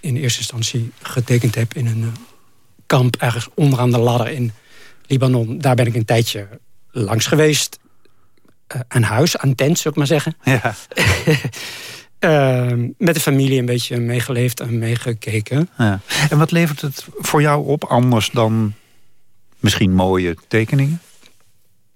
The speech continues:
Speaker 1: Ehm, voor een deel ook begrijpen beter wat er in een stukje van de wereld gebeurt. Door heel direct naar mensen te kijken.
Speaker 2: Hm.
Speaker 1: Ehm, en een hele pure vorm vind ik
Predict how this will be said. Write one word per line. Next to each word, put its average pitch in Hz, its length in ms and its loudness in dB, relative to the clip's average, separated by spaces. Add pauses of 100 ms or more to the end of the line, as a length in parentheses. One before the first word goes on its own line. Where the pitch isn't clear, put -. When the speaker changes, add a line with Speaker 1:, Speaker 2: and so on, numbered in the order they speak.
(200)
Speaker 1:
Ehm, 151 720 2 (1160)
voor - 260 -2
een 180 120 2
deel 180 240 2
ook 143 180 -2
begrijpen 131 680 -2
beter 123 420 -2
wat 117 200 -4
er 123 60 -8
in 143 120 -4
een 120 60 0
stukje 117 320 -6
van 113 120 -2
de 113 60 -2
wereld 113 300 0
gebeurt. 113 500 -4 (960)
Door 120 360 0
heel 117 240 0
direct 113 360 -4
naar 117 240 -2
mensen 117 500 -2
te - 100 -18
kijken. 120 460 0 (520)
Speaker 2:
Hm. 101 180 2 (1040)
Speaker 1:
Ehm, 117 560 2 (280)
en 147 220 4
een 131 120 4
hele 127 260 2 (440)
pure 170 260 4
vorm 127 280 0
vind 117 180 -6
ik 127 60 -6